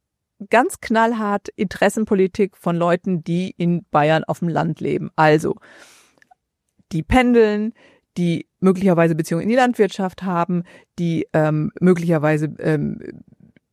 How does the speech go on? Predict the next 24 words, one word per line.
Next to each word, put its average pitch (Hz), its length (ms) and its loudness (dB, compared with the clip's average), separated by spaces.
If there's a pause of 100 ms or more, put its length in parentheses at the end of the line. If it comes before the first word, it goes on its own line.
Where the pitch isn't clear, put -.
(100)
über 170 520 2
ihren 147 280 -6
eigenen 185 380 2
Job, 165 280 2
ihre 151 240 -4
Nachbarschaft 165 500 -6
und - 120 -20
so 156 60 -12
weiter, 143 280 -4 (380)
ähm, 147 260 -4 (220)
im 160 120 -2
Bereich 147 320 -2
Automobilindustrie, 208 1160 0 (100)
ähm, 185 480 -4 (180)
äh, 180 360 -2 (420)
committed 214 300 0
sind. - 160 -8
Also 202 220 2 (420)
dieser, 208 280 2
dieser 214 260 2
ganze 381 360 0
klassische 240 600 -2
Bereich, 180 680 -2
ähm, 180 460 0